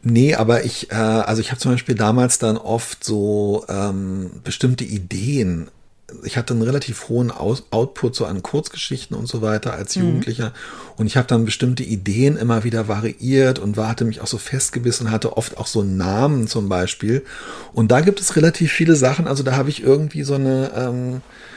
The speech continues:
Speaker 1: äh, so eine Vorliebe dafür, diese ganzen Sachen im Laufe der Jahre und Jahrzehnte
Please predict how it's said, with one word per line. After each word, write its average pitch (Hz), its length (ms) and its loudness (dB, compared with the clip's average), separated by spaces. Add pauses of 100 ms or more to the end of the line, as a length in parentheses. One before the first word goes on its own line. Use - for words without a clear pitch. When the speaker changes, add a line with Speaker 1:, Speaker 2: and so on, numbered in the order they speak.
(360)
Speaker 1:
äh, 127 480 -2
so 127 100 -2
eine 127 140 0
Vorliebe 165 480 4
dafür, 147 720 2 (180)
diese 135 180 0
ganzen 143 420 0
Sachen 151 640 -2 (1300)
im 127 140 0
Laufe 127 280 4
der 131 120 4
Jahre 143 500 2
und 117 280 -6
Jahrzehnte 117 800 -4